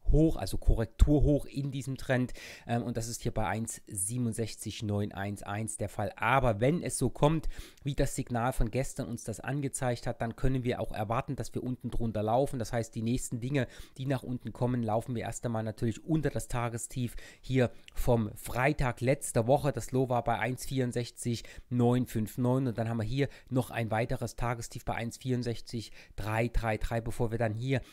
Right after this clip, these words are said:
in den aktuellen Tiefstand des aktuell laufenden Trends kommt bei eins dreiundsechzig zwei neun fünf. Das zur Unterseite. Und das Ganze schauen wir uns zur Vereinfachung dieses Setups oder der Setup-Planung auch gerne noch einmal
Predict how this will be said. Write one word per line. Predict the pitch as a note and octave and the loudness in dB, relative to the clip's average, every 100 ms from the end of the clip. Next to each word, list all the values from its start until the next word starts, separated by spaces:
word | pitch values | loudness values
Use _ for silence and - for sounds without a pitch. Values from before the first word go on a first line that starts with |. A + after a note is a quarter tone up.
| - - | -20 -4
in | C#3+ D3+ | 0 2
den | C3 B2 | 2 0
aktuellen | - A#2 - G#2 G#2 A2+ A2 | 0 -2 6 8 6 -2 -4
Tiefstand | - C#3 D#3+ - - - - - C3 C3 - - | -6 -4 -4 0 0 0 -10 -4 0 0 -2 -4
des | B2 - - - | -2 -4 -6 -16
aktuell | - - - A#2 A2 | -18 -4 4 4 4
laufenden | A2 G#2 B2 D#3+ D3 C3+ B2+ | 0 2 2 2 0 -2 -4
Trends | - A#2+ - | -2 -4 -4
kommt | A#2+ | -4
bei | B2+ | -4
eins | A2 A#2 - | -4 -4 -6
dreiundsechzig | G#2+ A2+ A#2 A2+ - A2+ - | -4 -2 -2 -6 -6 -8 -4
zwei | - A2+ A2 G#2+ - | 2 4 4 0 -4
neun | - G#2+ G#2+ G#2 | -2 2 4 2
fünf. | - G#2+ - | -2 -6 -2
Das | B2 B2 - | -2 -2 -2
zur | B2 A#2+ | 0 0
Unterseite. | D3+ C3+ C#3 C3 | -2 -2 -2 -2
Und | B2+ | -2
das | C3+ - | -2 0
Ganze | D3+ E3+ C3 - - | 0 0 -2 -4 -14
schauen | - C#3+ D3 | -2 0 0
wir | B2 | -2
uns | - | -4
zur | - B2+ | -4 -2
Vereinfachung | C3 F#2+ C#3+ D#3+ D#3+ C#3 C3+ | -2 -2 -2 2 0 0 -4
dieses | B2 B2+ B2 | -6 -8 -6
Setups | C3+ - B2+ - | -6 -4 -4 -4
oder | B2 A#2 | -4 -4
der | A2+ | -4
Setup-Planung | - A2+ B2 - B2 A#2 | -6 -6 0 2 2 0
auch | G2 | -6
gerne | - C#3 C#3 | 0 2 2
noch | B2+ | 0
einmal | C3 A#2+ | 0 0